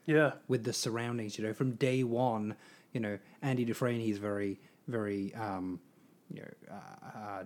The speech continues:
Speaker 2: disjointed from it. He's,
Speaker 1: Mm-hmm.
Speaker 2: you know, he's trying not to be fearful, but he's, he's not being a part of it. He's, you know,
Speaker 1: Yeah.
Speaker 2: separating himself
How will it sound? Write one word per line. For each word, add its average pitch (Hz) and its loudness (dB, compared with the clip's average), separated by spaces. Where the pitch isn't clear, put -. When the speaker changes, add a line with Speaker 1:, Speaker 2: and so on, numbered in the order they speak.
Speaker 2:
disjointed 139 2
from 131 0
it. 131 2
He's, 165 2
Speaker 1:
Mm-hmm. 165 -8
Speaker 2:
you 147 4
know, 120 0
he's 131 2
trying 131 4
not 123 2
to 120 -2
be 107 -2
fearful, 139 4
but 117 0
he's, 113 0
he's 123 -4
not 123 0
being 123 4
a 104 -2
part 120 0
of 131 6
it. - -4
He's, - -4
you 135 2
know, 139 -2
Speaker 1:
Yeah. 135 2
Speaker 2:
separating 139 4
himself 117 -2